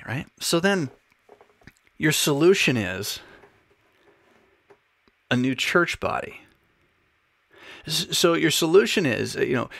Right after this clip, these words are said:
somehow we've gotta get more people to believe in Jesus, and so what we need to make this happen is more bureaucracy.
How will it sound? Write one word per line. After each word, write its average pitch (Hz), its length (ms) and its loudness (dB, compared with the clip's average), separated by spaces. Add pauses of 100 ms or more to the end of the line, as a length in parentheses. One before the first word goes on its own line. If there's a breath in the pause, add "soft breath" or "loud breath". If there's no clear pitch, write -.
somehow 220 560 2
we've 151 240 2
gotta 151 320 4
get 131 240 2
more 160 320 4
people 185 400 2
to 151 80 2
believe 131 400 2
in 120 160 2
Jesus, 110 560 2
and 120 140 -2
so 131 180 4
what 139 240 2
we 170 160 0
need 175 540 0
to - 80 -2
make 156 220 0
this - 180 -4
happen 131 360 0
is 107 120 -2
more 107 200 0
bureaucracy. - 840 -6